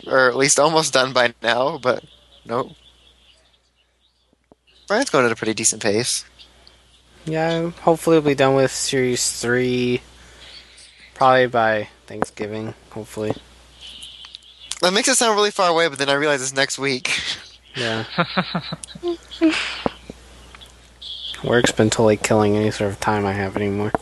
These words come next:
Speaker 1: And your feet. I don't know why I keep
Speaker 2: My
Speaker 1: mentioning
Speaker 2: feet.
Speaker 1: that. I
Speaker 2: I
Speaker 1: think it's
Speaker 2: hate
Speaker 1: funny.
Speaker 2: my, my
Speaker 3: You
Speaker 2: feet. I want Robo feet, like, so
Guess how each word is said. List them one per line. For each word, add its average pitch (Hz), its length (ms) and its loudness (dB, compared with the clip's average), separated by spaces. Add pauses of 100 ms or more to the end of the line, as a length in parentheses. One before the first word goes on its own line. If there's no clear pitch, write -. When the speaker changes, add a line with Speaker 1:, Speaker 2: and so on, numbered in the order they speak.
(280)
Speaker 1:
And 180 200 2
your 156 120 4
feet. 170 580 -2
I - 80 -2
don't 165 80 6
know 165 60 2
why 151 60 6
I - 20 4
keep 143 160 0
Speaker 2:
My 127 60 0
Speaker 1:
mentioning 117 280 0
Speaker 2:
feet. 107 60 2
Speaker 1:
that. 104 40 0
I 107 40 0
Speaker 2:
I - 20 0
Speaker 1:
think 120 200 2
it's - 100 -4
Speaker 2:
hate 123 120 -4
Speaker 1:
funny. 120 160 -6
Speaker 2:
my, 151 220 -6
my 131 160 -4
Speaker 3:
You 180 60 0
Speaker 2:
feet. 180 340 -2
I 160 120 2
want 233 200 4
Robo 165 400 4
feet, 123 320 -4
like, 113 200 -8
so 233 120 2